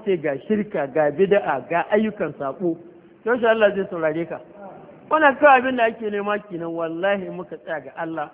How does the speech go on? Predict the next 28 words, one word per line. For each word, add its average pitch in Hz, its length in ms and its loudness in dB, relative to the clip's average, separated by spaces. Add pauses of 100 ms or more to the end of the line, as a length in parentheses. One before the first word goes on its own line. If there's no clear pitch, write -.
(340)
muka 196 300 -4 (140)
kiyaye, 175 440 0 (360)
ba 202 200 4
kafirin 202 680 -2
da 170 60 -4
ya 170 80 -4
isa 160 160 -12
ya 147 60 -8
taɓa 131 300 -12
mu. 104 80 -20 (680)
Amma 208 300 4
muka 240 260 0
kifa, 220 420 2 (760)
sai - 140 -12
Allah 247 180 6
ya 208 80 4
ban 233 240 0
mu 226 100 -6
da 165 100 -8 (100)
su. 180 120 -14 (420)
Shi 180 100 -12
yasa 208 440 2 (320)
ɗan 185 200 -2
uwa 202 260 4
mu 180 140 -2
daɗa 185 260 -6
kula 165 300 -2
da 165 100 -4